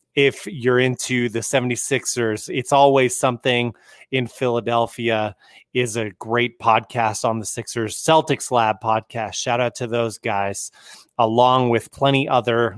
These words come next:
great podcasts. So if you are looking for a team-specific podcast, along with some other great basketball and other topics, other pop culture topics, check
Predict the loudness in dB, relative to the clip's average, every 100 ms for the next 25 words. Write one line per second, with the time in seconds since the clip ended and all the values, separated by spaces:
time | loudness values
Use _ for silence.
0 | -10 -2 -2 -2 0 0 0 -4 -6 -6
1 | -6 -4 -2 -2 -4 -10 -6 -4 -4 -2
2 | -2 0 0 0 -6 _ -20 _ -20 -4
3 | 4 4 4 2 4 4 -2 -2 -2 -2
4 | -6 0 2 0 -2 -2 -2 -2 -2 0
5 | 2 0 -2 -2 -2 -2 -6 -4 -2 -2
6 | -2 0 0 -2 -10 -2 0 2 -2 -8
7 | _ -20 -4 2 4 4 2 -2 -4 -4
8 | -12 -16 -20 -20 -20 _ _ _ 0 0
9 | 0 0 0 -6 -6 -8 -10 -8 -8 -10
10 | -10 -12 -12 -8 2 2 0 -14